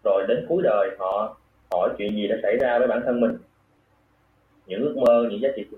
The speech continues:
sống của họ, ờ, đang ở đâu, ờ, đã ở đâu. Rồi, ờ, ừm, tác giả, ờ, đang khuyến cáo mọi người là hãy giành lấy, ờ, quyền kiểm soát của cuộc đời mình.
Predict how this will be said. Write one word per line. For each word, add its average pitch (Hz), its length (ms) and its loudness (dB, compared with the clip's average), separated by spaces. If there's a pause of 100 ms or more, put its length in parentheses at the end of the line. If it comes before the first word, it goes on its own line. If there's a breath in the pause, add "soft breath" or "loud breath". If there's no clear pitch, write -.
sống 120 160 -4
của 123 100 -2
họ, 92 380 -4 (280)
ờ, 87 120 -4 (200)
đang 110 160 -2
ở 104 100 4
đâu, 113 320 2 (520)
ờ, 87 120 -4
đã 98 100 0
ở 104 120 2
đâu. 110 320 0 (520)
Rồi, 90 300 2
ờ, 90 340 -2 (1040)
ừm, 95 640 -4 (120)
tác 127 180 -2
giả, 90 200 0 (340)
ờ, 101 960 2
đang 104 300 -2 (720)
khuyến 147 160 -4
cáo 131 200 0
mọi 92 160 0
người 92 280 -2
là 87 380 -4 (120)
hãy 104 240 -2
giành - 240 -2
lấy, 117 260 0 (460)
ờ, 101 420 0
quyền 92 160 -4
kiểm 101 220 -4
soát 139 140 -2
của 120 120 -2
cuộc 113 160 -2
đời 95 220 4
mình. 92 160 -2